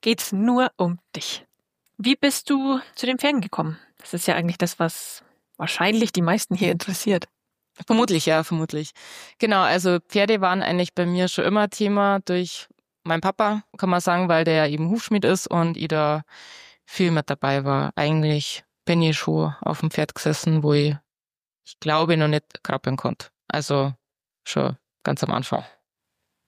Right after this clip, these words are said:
Speaker 1: Ja, schön. <laughs> Wahnsinn.
Speaker 2: Mhm.
Speaker 1: Ähm, wie war denn das? Ihr hattet aber, also ihr hattet keine eigenen Pferde, oder?
Speaker 2: Na, eigene Pferde hatten wir nie. Papa hat immer gesagt, es kämen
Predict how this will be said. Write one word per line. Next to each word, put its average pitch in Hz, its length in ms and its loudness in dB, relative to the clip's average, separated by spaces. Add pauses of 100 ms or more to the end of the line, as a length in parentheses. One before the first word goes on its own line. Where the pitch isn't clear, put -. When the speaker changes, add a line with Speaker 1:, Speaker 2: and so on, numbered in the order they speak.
(840)
Speaker 1:
Ja, - 320 0 (680)
schön. 220 400 0 (100)
<laughs> - 420 -8
Wahnsinn. 226 380 0
Speaker 2:
Mhm. 175 280 2 (180)
Speaker 1:
Ähm, 196 480 0 (220)
wie 208 160 0
war 190 140 2
denn 285 140 -4
das? 185 260 0
Ihr 196 160 2
hattet 226 360 -2 (120)
aber, 190 600 2
also 196 180 -2
ihr 175 180 2
hattet 175 240 -2
keine 180 360 -2
eigenen 151 380 -4
Pferde, - 420 -10
oder? 208 300 -2 (640)
Speaker 2:
Na, 156 260 2
eigene 180 260 0
Pferde 180 300 2
hatten 175 260 0
wir 160 80 0
nie. 208 340 0 (540)
Papa 175 220 0
hat 156 60 0
immer 156 160 0
gesagt, - 320 -4
es 156 120 -8
kämen 156 520 -2